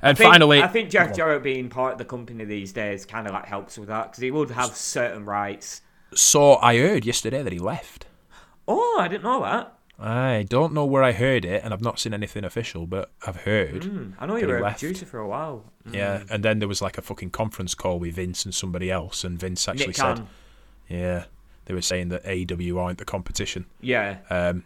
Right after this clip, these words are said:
Speaker 1: but if they want some talent, we'll happily give 'em some.
Speaker 2: Yeah, that, that's a fucking shit thing to say, but I'm kinda glad that they acknowledge that they're not competition, because A E W have repeatedly said, "We're not trying to compete, we're just trying to be an alternative." I think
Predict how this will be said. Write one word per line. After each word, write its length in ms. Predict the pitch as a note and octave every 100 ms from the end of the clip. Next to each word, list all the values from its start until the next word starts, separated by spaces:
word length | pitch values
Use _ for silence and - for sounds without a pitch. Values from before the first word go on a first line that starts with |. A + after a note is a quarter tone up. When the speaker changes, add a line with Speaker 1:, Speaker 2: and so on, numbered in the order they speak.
| -
Speaker 1:
but 100 | F#2
if 100 | -
they 80 |
want 200 | F#2 F#2
some 120 | - F2+
talent, 400 | - G2+ F#2 -
we'll 120 | - F2
happily 340 | F2 - E2+
give 140 | F2+
'em 120 | F2 D#2+
some. 220 | - E2+ - -
Speaker 2:
Yeah, 200 | A#2 A2
that, 240 | G2+ F3 E3+
that's 280 | E3 -
a 60 | C#3+
fucking 220 | D#3 C3+
shit 240 | B2 C#3+ A2+
thing 140 | B2
to 100 | A2+
say, 280 | A#2 A#2+ B2 B2
but 180 | A#2+
I'm 140 | A#2+ A#2+
kinda 280 | D3+ D3 C#3+
glad 280 | C3 C3+
that 120 | B2 -
they 100 | B2
acknowledge 340 | A2+ A#2+ A#2
that 100 | -
they're 80 | A#2
not 140 | G#2+
competition, 480 | - A2+ A2 A2 A#2+
because 280 | A#2 B2+ A#2
A 120 | A#2+ B2+
E 80 |
W 260 | B2 A#2+ A#2+ A2+
have 160 | -
repeatedly 460 | A2 G2 A#2 G#2+ A2
said, 260 | A#2 A2
"We're 80 | A2
not 280 | A#2+ A#2 -
trying 280 | C3 A2 G#2+
to 40 |
compete, 440 | G2+ G#2+ F#2+ G2 A2
we're 60 |
just 180 | G#2 A2
trying 200 | A#2 G#2+
to 40 | G2+
be 100 | G#2
an 60 |
alternative." 680 | G#2 G#2 A#2+ A2 A2 A2+ F#2+
I 60 | G2
think 340 | - C3+ -